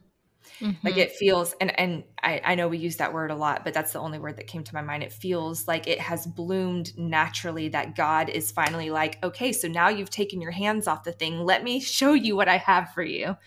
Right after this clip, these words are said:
Speaker 2: Mm-hmm.
Speaker 1: without you trying to manipulate it, right?
Speaker 2: Right, right.
Speaker 1: Here is this seed, and I've sat here for this year and cultivated this seed, and it's starting to grow, and I can see all the pieces and parts of the flower that's blooming.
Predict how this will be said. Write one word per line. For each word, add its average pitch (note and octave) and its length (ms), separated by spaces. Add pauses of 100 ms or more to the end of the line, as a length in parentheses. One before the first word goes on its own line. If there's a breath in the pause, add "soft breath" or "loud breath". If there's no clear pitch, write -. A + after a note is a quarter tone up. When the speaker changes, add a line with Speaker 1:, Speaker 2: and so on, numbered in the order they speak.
(200 loud breath)
Speaker 2:
Mm-hmm. G#3+ 200
Speaker 1:
without G3 320
you G#3 140
trying F3+ 280
to F3+ 120
manipulate D#3 540
it, - 140
right? D#3+ 300
Speaker 2:
Right, F#3 440
right. F#3 180
Speaker 1:
Here B3+ 560
is G#3 180
this F#3+ 240
seed, E3 500 (220)
and F3+ 100
I've F3 140
sat - 300
here G#3+ 180
for A3 160
this A#3 260
year F3 200
and D#3 100
cultivated E3+ 560
this - 140
seed, E3 200
and D#3 60
it's - 140
starting F3+ 560
to - 100
grow, E3 420
and D3+ 80
I D#3 60
can E3 160
see F3 220
all E3+ 100
the E3+ 80
pieces - 380
and D#3+ 140
parts - 380
of D3 100
the - 80
flower D3+ 420
that's - 180
blooming. D#3+ 540